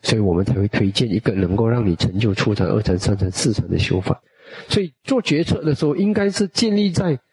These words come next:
你的对那个法的了解，而不是我觉得这个更适合我，觉得很，很好，这样才不够。这样子做决定的话呢，是跟着感觉走的。我们的心应该做决定的时候是这样子：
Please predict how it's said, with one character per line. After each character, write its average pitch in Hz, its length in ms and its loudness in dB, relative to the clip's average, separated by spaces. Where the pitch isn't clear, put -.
你 120 260 2
的 135 180 0
对 202 200 0
那 190 160 2
个 160 180 2
法 - 400 -2
的 139 140 2
了 113 320 2
解， - 200 -2
而 160 80 2
不 190 120 0
是 185 220 0
我 104 100 2
觉 156 160 0
得 156 60 -2
这 - 80 0
个 185 140 0
更 170 220 -2
适 - 160 -2
合 151 160 2
我， 104 160 2
觉 120 160 0
得 123 140 0
很， 101 160 0
很 110 200 0
好， - 240 -2
这 - 80 0
样 180 100 2
才 - 140 0
不 - 140 0
够。 - 280 -4
这 - 60 0
样 233 100 -2
子 160 100 0
做 190 160 0
决 147 180 0
定 165 200 -2
的 147 80 2
话 151 180 2
呢， 135 160 0
是 - 140 2
跟 185 180 -2
着 160 100 -2
感 90 220 -2
觉 101 160 0
走 101 180 0
的。 90 140 -10
我 117 160 0
们 165 160 0
的 190 100 0
心 - 460 -4
应 196 120 2
该 180 140 0
做 208 160 0
决 147 160 0
定 185 160 0
的 147 100 2
时 - 80 -4
候 143 60 2
是 151 160 0
这 156 80 0
样 143 140 -2
子： 110 120 0